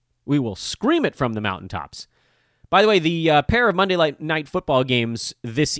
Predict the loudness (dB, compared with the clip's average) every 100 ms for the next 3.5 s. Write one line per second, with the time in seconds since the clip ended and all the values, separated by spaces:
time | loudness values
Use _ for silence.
0 | -4 -4 -2 -2 -2 -4 -4 -4 -4 -4
1 | -4 -2 -4 -4 -6 -8 -8 -4 -2 -2
2 | -2 -6 -8 -4 -2 -2 -6 -6 -6 -6
3 | _ -2 0 0 -2